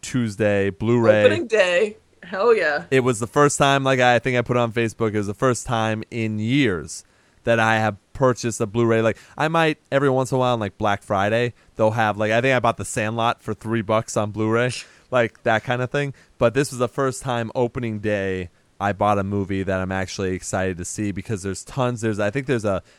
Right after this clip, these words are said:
Speaker 1: commentary track with Ryan Reynolds. There's a whole bunch of, yeah, there's a whole bunch of stuff on that.
Speaker 2: Oh, the
Speaker 1: So
Speaker 2: deleted scenes and the bloopers are gonna be amazing.
Speaker 1: Oh, for sure. So I put that right now. I had Deadpool as my favorite comic book movie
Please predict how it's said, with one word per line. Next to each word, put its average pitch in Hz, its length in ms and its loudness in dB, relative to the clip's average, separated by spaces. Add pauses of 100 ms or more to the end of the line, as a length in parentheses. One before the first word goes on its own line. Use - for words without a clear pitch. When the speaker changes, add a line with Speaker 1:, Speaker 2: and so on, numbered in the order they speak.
(140)
Speaker 1:
commentary 135 600 -2
track 117 420 -2
with 107 260 -2
Ryan 104 360 -2
Reynolds. 104 560 -4 (320)
There's 104 280 -2
a 98 80 -4
whole 120 380 0
bunch 107 380 -2
of, 95 180 -2
yeah, 98 200 -4 (120)
there's 101 140 -12
a 110 60 -6
whole 165 220 0
bunch 117 220 0
of 98 80 -8
stuff 95 240 -6
on 92 140 -6
that. 90 240 -6
Speaker 2:
Oh, 170 120 -6
the 156 140 -12
Speaker 1:
So 147 160 2
Speaker 2:
deleted 196 420 -2
scenes 175 300 -4
and 160 80 -8
the 147 80 -4
bloopers 151 400 -6
are 147 60 -6
gonna 135 100 -8
be 131 60 -6
amazing. 139 680 -2
Speaker 1:
Oh, 117 220 6
for 127 100 0
sure. 123 300 -2 (380)
So 139 400 4 (240)
I 170 180 4
put 190 280 -2
that 156 200 2
right 151 180 0
now. 127 480 0
I 123 200 0
had 156 280 0
Deadpool 113 680 -2 (200)
as 107 240 -2
my 101 220 -4
favorite 107 680 -2
comic 110 400 -6
book 123 180 -4
movie 135 380 -4